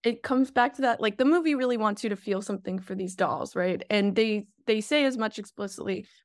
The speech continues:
but then when you look at the raw material of what each character is given, like, it's, Ken is the person who has all the most interesting arcs, all the best jokes. Like, he's this natural underdog.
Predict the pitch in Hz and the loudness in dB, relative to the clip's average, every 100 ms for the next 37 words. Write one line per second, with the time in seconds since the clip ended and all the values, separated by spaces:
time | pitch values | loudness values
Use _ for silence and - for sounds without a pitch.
0 | - 226 262 247 233 226 285 269 247 202 | -6 0 2 2 2 2 0 -2 -2 0
1 | 208 214 196 190 226 220 202 185 185 190 | 2 2 0 -6 -6 -4 0 0 0 0
2 | 196 202 196 - 214 202 - 190 185 196 | 0 -2 -8 -6 -6 -4 -2 -2 -2 -2
3 | 208 190 180 170 - _ _ _ 208 185 | 0 0 -4 -6 -14 _ _ _ -2 -2
4 | 190 _ 220 - - - _ _ - 240 | -4 _ -4 -4 -14 -20 _ _ -4 0
5 | 254 240 226 214 220 220 202 226 202 202 | 2 2 -2 -6 -6 -4 -4 0 -2 0
6 | 202 214 196 202 190 185 208 190 180 175 | 0 0 -2 -4 -6 -6 -6 -4 -4 -6
7 | - - 208 202 196 190 185 185 175 180 | -8 -2 0 0 -4 -8 -6 -2 -2 -2
8 | - - - _ _ - 202 175 - - | -10 -18 -20 _ _ 0 2 4 0 -10
9 | - - 220 196 202 202 208 202 202 208 | -18 -4 -2 -2 -4 -2 -2 0 0 0
10 | - 202 185 185 185 185 175 180 190 | -2 0 0 0 -2 0 0 -2 -6